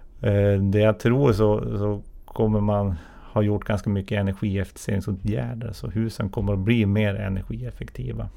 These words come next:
Konsumtion och, och cirkulär ekonomi, det tror jag har slagit igenom ganska bra. Och jag tror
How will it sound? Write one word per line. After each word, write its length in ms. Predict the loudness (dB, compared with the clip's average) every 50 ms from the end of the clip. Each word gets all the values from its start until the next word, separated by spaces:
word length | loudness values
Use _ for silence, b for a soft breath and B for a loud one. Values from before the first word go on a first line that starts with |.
| b b b 0
Konsumtion 880 | 4 6 6 8 6 6 4 6 6 6 8 8 8 6 6 6 6 4 2 0 B B B B B -4
och, 300 | 0 0 0 2 2 0
och 80 | 0
cirkulär 520 | 2 2 2 2 2 2 2 2 2 2 0
ekonomi, 440 | 0 0 2 2 4 4 4 2
det 120 | 2 0 -2
tror 160 | -2 0 0
jag 80 | 0 0
har 60 | -2
slagit 300 | -2 -2 -2 0 0 0
igenom 260 | -2 -2 -2 -2 -2
ganska 280 | -2 -4 -6 -6 -6 -6
bra. 200 | -2 -2 0 0
Och 160 | 0 0 0
jag 120 | -2 0
tror 280 | 0 0 0 0 -2